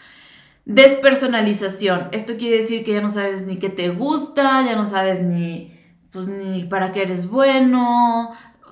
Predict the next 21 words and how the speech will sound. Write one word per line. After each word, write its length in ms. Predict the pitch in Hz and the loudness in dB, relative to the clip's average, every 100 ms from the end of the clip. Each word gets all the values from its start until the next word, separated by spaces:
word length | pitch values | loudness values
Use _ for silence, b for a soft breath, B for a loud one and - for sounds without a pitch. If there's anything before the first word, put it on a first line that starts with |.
| 196 190 | -12 -2
te 80 | |
da 160 | 208 202 | 0 2
igual 300 | 190 196 190 | 2 2 2
qué 240 | 196 185 | -4 -6
comes, 880 | - 240 240 233 233 226 226 226 220 220 B B B B - | -6 -2 0 -2 -2 -4 -4 -6 -8 -10 B B B B -10
que 340 | 185 - - | -8 -6 -8
eso 720 | 185 208 208 190 - - _ _ _ _ | -6 -4 -4 -4 -8 -18 _ _ _ _
como 220 | 190 185 | -8 -8
que 100 | 180 | -8
fue 220 | 175 185 180 | -8 -6 -6
como 180 | 202 196 | -6 -6
un 100 | 190 | -6
poco 160 | 196 | -4
de 100 | 196 | -2
lo 100 | 180 | -2
que 80 | 175 | -4
hablé 200 | 170 175 | -4 -4
en 100 | 180 | -2
el 100 | 180 | -4
episodio 380 | 175 175 190 180 | -6 -6 -8 -6
pasado. 680 | 175 185 233 233 226 233 | -6 0 2 2 0 -2